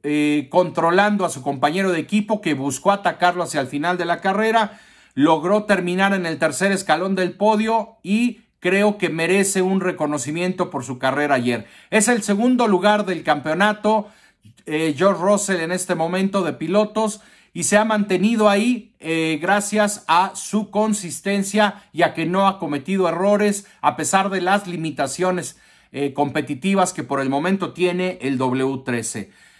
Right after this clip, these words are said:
Lewis Hamilton ha hecho lo mismo y ambos tienen a Mercedes increíblemente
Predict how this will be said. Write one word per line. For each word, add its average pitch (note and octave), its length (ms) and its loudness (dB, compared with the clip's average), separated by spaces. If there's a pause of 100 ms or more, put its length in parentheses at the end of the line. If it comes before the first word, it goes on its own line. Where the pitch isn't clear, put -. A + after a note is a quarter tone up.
(420)
Lewis A3 420 2
Hamilton G#3+ 460 4
ha G#3 120 4
hecho G3+ 220 0
lo G3 120 2
mismo A#3+ 600 4
y E3+ 140 0
ambos G3 460 2
tienen F3+ 500 -2
a G3 160 0
Mercedes E3 800 0
increíblemente G#3+ 1400 0